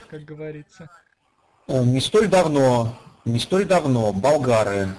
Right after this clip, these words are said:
Speaker 2: братушки наши, писали, э, в своей прессе, типа, «Делаем бэби-бум с помощью Гугла».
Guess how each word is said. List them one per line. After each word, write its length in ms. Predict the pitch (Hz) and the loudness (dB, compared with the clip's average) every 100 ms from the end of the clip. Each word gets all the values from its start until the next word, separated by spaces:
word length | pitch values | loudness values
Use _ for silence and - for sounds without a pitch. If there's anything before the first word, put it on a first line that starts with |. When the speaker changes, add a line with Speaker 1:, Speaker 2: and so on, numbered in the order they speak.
| - | -12
Speaker 2:
братушки 460 | - 117 117 - 113 | -2 -2 -2 -6 -4
наши, 400 | 110 101 - 98 | -2 -2 -4 -6
писали, 840 | 95 - - 156 160 131 117 104 | -6 -6 0 0 2 0 0 0
э, 920 | 98 95 92 - - - - - 90 - | 0 0 -2 -4 -6 -6 -6 -6 -8 -8
в 40 | |
своей 320 | - 113 110 | -4 -4 -2
прессе, 640 | 120 160 190 - 143 123 113 | -2 -2 -2 -2 0 0 -2
типа, 400 | 131 - 101 98 | -6 -4 -2 -2
«Делаем 400 | 117 156 131 117 | 0 2 2 2
бэби-бум 400 | 120 117 147 151 | 0 -2 -2 -4
с 80 | |
помощью 420 | - 135 127 - 123 | -2 -2 -2 -2 0
Гугла». 420 | 120 95 90 | 0 0 -2